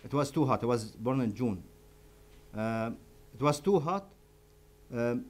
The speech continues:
so he had to buy a fan, small fan. He drove almost, uh, hundred and fifty kilometers, which took at that time more than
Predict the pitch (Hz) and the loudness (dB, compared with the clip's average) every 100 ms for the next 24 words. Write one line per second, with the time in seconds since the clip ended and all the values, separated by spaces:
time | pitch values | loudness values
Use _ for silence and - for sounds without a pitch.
0 | - - 180 185 196 190 - - - - | -14 0 2 4 2 -4 -14 -20 -20 -20
1 | - - - - 165 160 175 - 151 151 | -20 -20 -20 0 2 2 0 -2 -2 0
2 | 170 170 - - - 107 - 165 190 190 | 0 -2 -8 -18 -10 -6 -2 0 0 -4
3 | - - - - - - 131 160 151 160 | -10 -20 -20 -20 -18 -2 0 2 0 -4
4 | 165 175 170 - - - - - - 127 | -4 -6 -10 -20 -20 -20 -20 -12 -2 0
5 | 127 160 143 156 143 127 120 - - - | 4 2 2 -2 0 0 -4 -12 -20 -20
6 | - - - - - 110 113 110 - 113 | -20 -20 -20 -20 -8 -4 -4 -8 -10 -4
7 | 147 139 - 123 127 127 - - 156 147 | -2 -2 -4 -2 -2 -2 -8 -12 -10 -6
8 | 151 - 131 160 185 180 196 190 - - | -6 -4 -4 -2 -4 -6 -10 -12 -18 -20
9 | - - 123 - 165 - 131 131 160 160 | -20 -10 -8 -6 -6 -4 -6 -4 -4 -4
10 | 131 117 131 156 117 120 | -4 -4 -4 -4 -4 -6